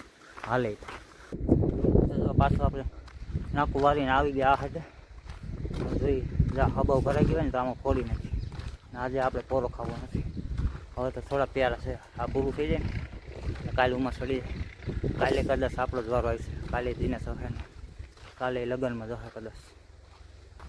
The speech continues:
ભરાઈ તો ગયો હબાઉ, થોડોક ફોડી નાખી. ફોડવો તો પડશે કેમ કે હજી પાણી માંથીને આવે જ છે, હજી ચાલુ જ છે.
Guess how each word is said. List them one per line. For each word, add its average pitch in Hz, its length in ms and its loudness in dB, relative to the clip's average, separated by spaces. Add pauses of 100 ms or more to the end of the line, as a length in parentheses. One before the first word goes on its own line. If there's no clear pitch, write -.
(1500)
ભરાઈ 143 260 4
તો - 120 2
ગયો 143 180 0
હબાઉ, 127 220 -4 (800)
થોડોક 127 300 0
ફોડી 135 280 0
નાખી. - 220 -12 (2000)
ફોડવો 147 300 8
તો 143 160 2
પડશે 143 360 6
કેમ 131 200 6
કે 127 100 4
હજી 123 280 6
પાણી 127 300 8
માંથીને 120 300 4
આવે 113 220 4
જ - 100 -2
છે, 113 140 -2
હજી 104 200 -2
ચાલુ 113 220 2
જ - 160 -4
છે. - 100 -12